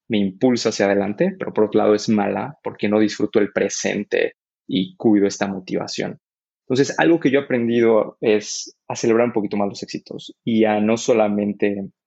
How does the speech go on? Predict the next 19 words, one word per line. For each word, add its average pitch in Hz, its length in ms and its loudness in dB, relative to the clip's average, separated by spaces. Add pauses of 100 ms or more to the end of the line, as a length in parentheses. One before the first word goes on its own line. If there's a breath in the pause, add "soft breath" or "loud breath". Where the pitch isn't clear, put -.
(160)
dar 113 200 0
por 113 160 2
sentado 98 720 0
que - 80 -2
las 101 160 -6
cosas 104 240 -6
van 101 140 0
a 95 60 -6
pasar, 98 420 0
sino - 320 -8
tomarte 107 420 0
el 101 120 0
tiempo 101 460 0
de - 240 0 (220)
comunicarlo 107 500 0
al 101 100 2
equipo, 98 360 -4
hacer 101 160 -4
una 101 160 -4